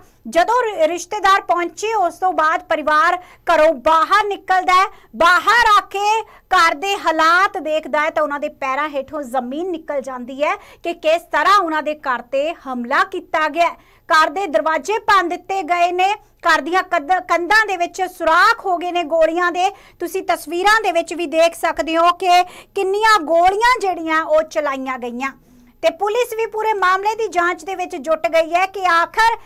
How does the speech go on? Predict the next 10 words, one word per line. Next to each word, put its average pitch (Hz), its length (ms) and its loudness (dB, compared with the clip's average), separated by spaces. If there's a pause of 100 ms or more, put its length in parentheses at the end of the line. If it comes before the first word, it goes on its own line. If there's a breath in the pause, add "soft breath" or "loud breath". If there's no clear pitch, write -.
(240 soft breath)
ਕਿਹਨਾਂ 440 420 2
ਵੱਲੋਂ 359 520 2
ਇਸ 381 160 -8
ਘਿਨੌਣੀ 349 500 -2
ਹਰਕਤ 311 420 -6
ਨੂੰ 320 160 -4 (120)
ਅੰਜਾਮ 285 560 -2
ਦਿੱਤਾ 339 400 -2
ਗਿਆ 330 240 2
ਹੈ। 392 60 4